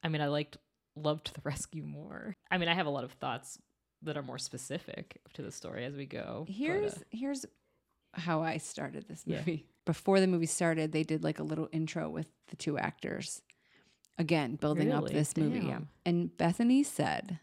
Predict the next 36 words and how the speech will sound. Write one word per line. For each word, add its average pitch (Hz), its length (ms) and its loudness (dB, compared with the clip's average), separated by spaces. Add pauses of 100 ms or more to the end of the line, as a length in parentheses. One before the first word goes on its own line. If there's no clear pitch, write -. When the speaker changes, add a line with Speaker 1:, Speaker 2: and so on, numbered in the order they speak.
(220)
Speaker 2:
"This 190 360 4
movie 170 480 6
has 160 280 0
an 160 200 4
unexpected 160 800 0
twist." - 640 -8 (800)
That's 165 200 0
what 160 120 -4
she 160 120 -8
said. - 360 -10
Speaker 1:
So 165 140 -6
I'm 147 120 -4
looking 170 160 2
Speaker 2:
And 151 80 0
so 202 80 6
Speaker 1:
off 190 80 8
Speaker 2:
I'm 208 120 6
Speaker 1:
'cause 226 60 4
I'm - 40 -14
Speaker 2:
thinking, 196 340 4
Speaker 1:
trying 147 140 4
to 135 80 -4
remember 135 260 -6
what 143 200 -6 (260)
Speaker 2:
I'm 180 100 -4
thinking, 175 400 2
you 165 140 2
know, 165 120 0
I 175 40 0
love 202 160 0
a 226 40 -6
twist. - 520 2
Speaker 1:
One 175 140 2
of 175 40 6
them's 180 180 4
dead. 180 280 -2